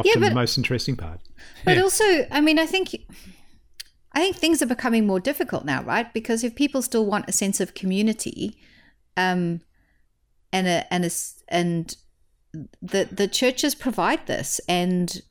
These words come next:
Speaker 1: you know, many non-religious sort of,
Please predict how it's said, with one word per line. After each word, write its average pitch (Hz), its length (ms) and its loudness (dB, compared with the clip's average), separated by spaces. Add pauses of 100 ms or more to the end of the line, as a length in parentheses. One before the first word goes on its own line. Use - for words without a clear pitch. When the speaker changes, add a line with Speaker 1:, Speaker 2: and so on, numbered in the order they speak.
(300)
Speaker 1:
you 208 80 2
know, 165 280 0
many 185 680 0 (640)
non-religious 185 1080 0 (920)
sort - 220 -8
of, 151 80 -8